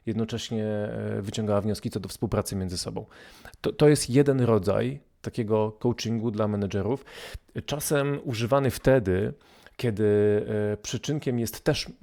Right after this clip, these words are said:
też może być rozwój tym przyczynkiem, chociaż bardziej rozwojowe są te projekty w drugim punkcie.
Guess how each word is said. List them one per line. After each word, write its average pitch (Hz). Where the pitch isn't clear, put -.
też 180
może 156
być 131
rozwój 110
tym 101
przyczynkiem, 120
chociaż 117
bardziej 131
rozwojowe 120
są 123
te -
projekty 117
w 98
drugim 117
punkcie. 92